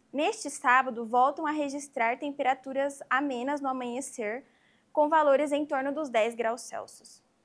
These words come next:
No entanto, o aquecimento deste sábado será mais acentuado, com elevação generalizada das temperaturas em todo o Paraná no período da tarde.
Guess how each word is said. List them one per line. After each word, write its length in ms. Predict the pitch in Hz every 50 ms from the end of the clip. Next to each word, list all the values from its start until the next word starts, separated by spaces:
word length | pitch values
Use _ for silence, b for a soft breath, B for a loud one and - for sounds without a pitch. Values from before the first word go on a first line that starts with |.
| _ b b b b b b b
No 120 | 359 392
entanto, 560 | 415 415 392 - - 285 285 311 311 294 285 277
o 40 |
aquecimento 640 | 240 254 262 294 302 294 - 311 294 302 359 415 440
deste 300 | - 262 277 277 - 247
sábado 460 | 247 - - 233 240 254 240 226 247
será 340 | 240 - - 262 247 233 247
mais 480 | 254 254 247 247 240 - 302 370 392 381
acentuado, 880 | 370 359 - 311 285 294 - - - 226 202 202 208 214 214 269 277 b b b b b _
com 120 | - 294
elevação 560 | 285 285 294 277 294 294 294 302 320 294 311
generalizada 1040 | 277 269 294 311 330 339 330 320 311 320 330 294 240 247 226 220 226 233 226 269 277
das 220 | 233 247 254 254
temperaturas 720 | - 277 254 254 269 247 226 240 240 - 240 226 240 226 240
em 100 | 254 285
todo 360 | 294 294 - 285 311 339 349
o 60 | 359 -
Paraná 600 | 320 269 254 269 277 262 226 208 214 - - - b b b -
no 120 | - 202
período 340 | - - 294 285 285 285 285
da 160 | 233 269 240
tarde. 560 | 320 - - 156 127 123 185 196 - 202 -